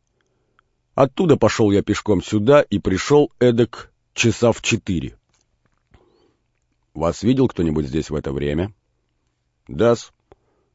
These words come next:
Сторож Николай сидел у ворот и сказал мне, что господ дома нет и что они на охоте. Я изнемогал от усталости, но желание видеть жену было сильнее боли.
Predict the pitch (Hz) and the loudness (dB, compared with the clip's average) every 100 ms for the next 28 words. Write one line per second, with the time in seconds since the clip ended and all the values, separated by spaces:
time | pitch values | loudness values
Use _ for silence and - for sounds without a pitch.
0 | _ - 123 127 - 127 139 135 98 78 | _ -6 2 2 4 2 4 4 4 0
1 | 78 90 92 101 120 131 - 107 - 113 | -4 0 2 4 4 2 -2 -4 -2 0
2 | 101 127 123 117 - 107 104 101 - 101 | 2 2 2 0 0 0 0 0 0 0
3 | 80 98 95 98 131 - _ _ - 85 | 2 2 4 4 2 0 _ _ -10 -4
4 | - 127 127 120 110 85 76 65 - 53 | 2 4 4 4 2 0 -4 -8 -10 -18
5 | _ _ _ _ _ _ _ _ _ _ | _ _ _ _ _ _ _ _ _ _
6 | - 120 135 127 151 156 156 113 98 113 | -2 2 4 4 4 4 4 4 2 -2
7 | - 143 120 - 92 90 107 123 113 101 | 0 2 2 0 -2 0 2 2 2 2
8 | 107 107 87 107 127 123 104 110 - 120 | 2 -2 0 0 2 2 2 0 -2 -2
9 | 131 101 78 73 87 69 57 | 0 0 -2 -2 -4 -4 -8